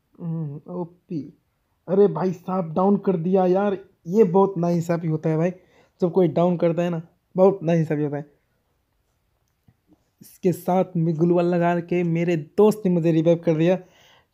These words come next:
Thanks यार भाई, thanks, बहुत, बहुत आभार आपका। अब थोड़ा सा क्रोन लगा के medikit मार लेते हैं हम। अब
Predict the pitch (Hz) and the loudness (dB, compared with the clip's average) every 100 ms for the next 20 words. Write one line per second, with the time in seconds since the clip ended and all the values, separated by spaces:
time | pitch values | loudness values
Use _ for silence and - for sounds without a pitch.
0 | - 170 190 190 190 175 175 180 - 180 | 0 2 2 4 4 6 2 2 0 0
1 | 180 160 170 147 151 175 151 156 165 170 | 0 2 2 4 2 0 0 0 2 2
2 | 170 170 214 - _ _ _ _ _ _ | -2 -2 -4 -6 _ _ _ _ _ _
3 | _ _ _ _ _ _ _ _ _ _ | _ _ _ _ _ _ _ _ _ _
4 | _ _ _ _ _ - - _ - 170 | _ _ _ _ _ -18 -18 _ -6 -4
5 | 160 165 - 175 170 165 160 170 151 147 | -2 -6 -4 0 2 0 0 -2 -2 -2
6 | 160 165 156 131 147 151 165 165 165 170 | -2 -2 -6 -8 -4 -2 -2 -2 -4 -6
7 | _ _ _ _ _ _ _ _ 147 | _ _ _ _ _ _ _ _ -8